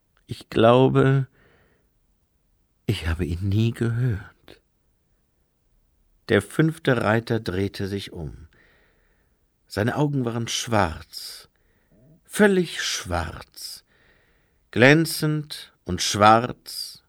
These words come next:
und ohne Weiß. „Mein Name lautet“,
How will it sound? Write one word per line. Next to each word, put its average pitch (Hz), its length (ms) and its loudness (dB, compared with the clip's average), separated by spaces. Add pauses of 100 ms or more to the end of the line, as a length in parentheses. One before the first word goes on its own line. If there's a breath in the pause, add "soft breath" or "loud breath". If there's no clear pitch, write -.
(140)
und 98 260 -8
ohne 110 380 -2
Weiß. 82 640 -10 (1700)
„Mein 113 260 0
Name 143 260 6
lautet“, 135 800 4